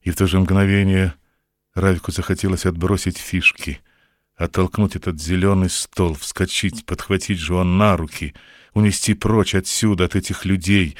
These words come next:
на какой-нибудь далёкий остров, хотя бы на тот, что виднеется там, вдали, в Антибской бухте, спрятать её от всех, сберечь для себя.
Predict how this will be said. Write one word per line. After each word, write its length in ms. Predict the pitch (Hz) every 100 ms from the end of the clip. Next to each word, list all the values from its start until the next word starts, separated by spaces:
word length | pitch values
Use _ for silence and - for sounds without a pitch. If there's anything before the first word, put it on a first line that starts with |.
| - - _ -
на 80 |
какой-нибудь 560 | - 92 101 101 92 87
далёкий 460 | 110 107 104 101 104
остров, 400 | 113 - 90 -
хотя 200 | 95 104
бы 120 | 107
на 120 | 107
тот, 380 | - 113 107 - - -
что 220 | - -
виднеется 580 | 95 95 95 104 101 104
там, 320 | - 117 101
вдали, 480 | 85 90 107 110 90 - - -
в 80 | 87
Антибской 560 | 92 - 107 - 98
бухте, 540 | 87 113 117 - - 73 _ - _ _
спрятать 760 | - - 95 104 82 - - -
её 140 | 82
от 100 | 82
всех, 420 | - - 92 - - _ _ _ _ _ _
сберечь 680 | 76 80 87 87 78 - - _ _ _ -
для 140 | 80
себя. 540 | - 71 67 67 -